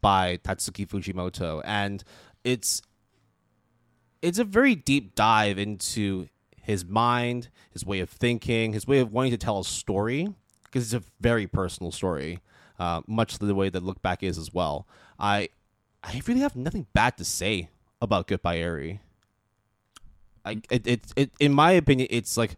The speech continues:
borderline masterpiece, if not a masterpiece in itself. And I rarely ever read one-shots.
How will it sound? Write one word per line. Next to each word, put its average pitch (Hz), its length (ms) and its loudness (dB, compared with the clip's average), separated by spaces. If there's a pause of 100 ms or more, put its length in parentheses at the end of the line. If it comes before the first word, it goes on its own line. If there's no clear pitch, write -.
borderline 113 720 10
masterpiece, 98 580 -4
if 95 140 -4
not 107 240 2
a 101 40 0
masterpiece 92 580 -4
in 82 40 -8
itself. 73 400 -6 (300)
And 110 140 0
I 131 60 6 (180)
rarely 117 380 4
ever 95 140 0
read 90 300 -6
one-shots. - 640 -10